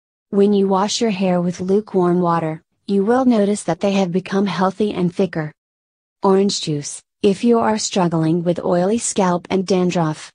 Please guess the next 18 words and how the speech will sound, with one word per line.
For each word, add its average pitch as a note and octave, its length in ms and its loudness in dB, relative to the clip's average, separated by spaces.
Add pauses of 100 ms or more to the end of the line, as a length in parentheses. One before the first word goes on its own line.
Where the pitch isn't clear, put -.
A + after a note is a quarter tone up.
(140)
here F3 320 -2
is F3 220 -6
a F3 40 -4
solution F3+ 580 -2
for F3 140 -6
you. D#3+ 300 0 (420)
Take F#3 300 -2
off F3 220 0
the A#3+ 180 -2
orange G3 420 0
peel F3 380 -2
and G3+ 160 0
mash F3 280 0
it G3+ 180 -6
to G3 100 -2
make F3 260 0
a G3 60 -4
pulp. D#3+ 380 -4